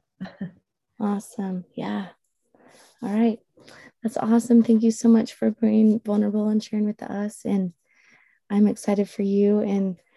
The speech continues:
Speaker 2: for all of your stories of just feeling that motivation and feeling back on track. So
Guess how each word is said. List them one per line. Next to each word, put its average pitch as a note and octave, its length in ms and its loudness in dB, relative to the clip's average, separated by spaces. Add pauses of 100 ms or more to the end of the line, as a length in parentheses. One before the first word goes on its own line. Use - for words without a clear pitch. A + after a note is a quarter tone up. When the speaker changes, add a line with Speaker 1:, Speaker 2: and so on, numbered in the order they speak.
(600)
Speaker 2:
for F#3+ 440 -8 (200)
all G3+ 160 -2
of G3 100 -2
your G#3 100 4
stories G3+ 500 -2
of F#3 240 -4
just - 240 -10
feeling G#3 340 0
that F#3+ 220 -2 (140)
motivation G#3 680 2
and G3+ 180 2
feeling F#3+ 260 -8
back F#3 260 -10
on G3+ 80 -2
track. - 400 -10
So - 180 -20